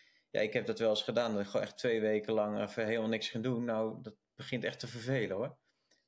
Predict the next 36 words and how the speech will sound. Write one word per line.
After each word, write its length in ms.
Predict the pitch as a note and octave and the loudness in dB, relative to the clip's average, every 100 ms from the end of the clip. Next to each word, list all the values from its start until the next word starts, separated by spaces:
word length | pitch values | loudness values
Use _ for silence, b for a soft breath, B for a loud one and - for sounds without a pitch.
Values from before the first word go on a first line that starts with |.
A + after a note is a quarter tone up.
| - | -12
is 60 | |
echt 120 | G#2+ - | -8 -4
geen 100 | A2 | 0
zak 260 | C3 B2+ | 0 2
aan. 340 | C3+ G#2 F2 - _ B B B | 0 0 -6 -16 _ B B B
Maar 120 | A#2+ | 0
het 80 | A#2+ | 2
is 100 | C#3+ | 4
wel 200 | D#3 F3 | 4 6
leuk 260 | C3+ B2+ C#3 | 6 6 4
om 400 | C3+ B2+ B2+ b b | 4 4 0 b b
te 100 | - | -6
kunnen 200 | D3 B2+ | 0 2
bepalen 460 | A2+ - F3 F3+ A#2+ | 2 2 4 4 4
wanneer 300 | A2 A#2 A2+ | 4 4 2
jij 500 | A#2 A#2 A2+ - - | 4 4 2 -2 -2
tijd 280 | - A#2+ A#2+ | 2 2 2
spendeert 380 | - B2 A#2 - | 0 2 2 0
met 120 | A2+ | -4
je 80 | B2 | -2
kinderen, 680 | E3+ F3 A#2+ A2 D3+ D3 - | 0 2 4 4 2 -4 -2
tijd 240 | C#3 B2 A#2+ | 2 2 0
spendeert 380 | - A#2 A2+ A#2 | -2 0 0 0
met 120 | A2 | -4
je 100 | - | 2
partner 720 | D#3+ F3 D#3+ G#2+ G#2+ - - | 2 4 0 -2 -2 -4 -4
of 160 | C#3 | -4
tijd 280 | C3+ G#2+ G#2+ | 2 2 2
sp-, 180 | - - | -4 -4
spendeert 400 | - C3+ C3 C#3 | 0 2 2 4
aan 80 | C#3+ | 2
je 60 | |
hobby's. 540 | D3 F#3+ C#3+ F#2+ - B B B | 4 2 0 -2 -6 B B B
Dat 120 | C3+ | -4
je 60 | C3 | 4
gewoon 420 | D3+ C#3 C#3 C3+ | 4 6 4 0